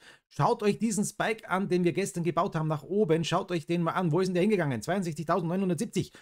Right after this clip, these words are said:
Perfekt auf unseren Resistance Point. Schaut euch das Video von gestern an, ihr werdet sehen, da war meine Warnung schon draußen. Achtung, da oben ist ein großer Widerstand.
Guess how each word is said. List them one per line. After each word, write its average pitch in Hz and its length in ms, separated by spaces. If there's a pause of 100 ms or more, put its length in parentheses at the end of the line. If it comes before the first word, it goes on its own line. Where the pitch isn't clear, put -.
(140)
Perfekt 226 420
auf 175 200
unseren 202 440 (120)
Resistance 180 560
Point. 110 260
Schaut 233 240
euch 190 100
das 185 140
Video 202 200
von 160 120
gestern 170 300
an, 165 80
ihr 147 80
werdet 139 240
sehen, 185 220 (220)
da 175 140
war 170 140
meine 143 260
Warnung 180 300
schon 170 140
draußen. 165 300
Achtung, 196 320
da 160 60
oben 196 160
ist 156 80
ein 165 60
großer 156 240
Widerstand. 127 440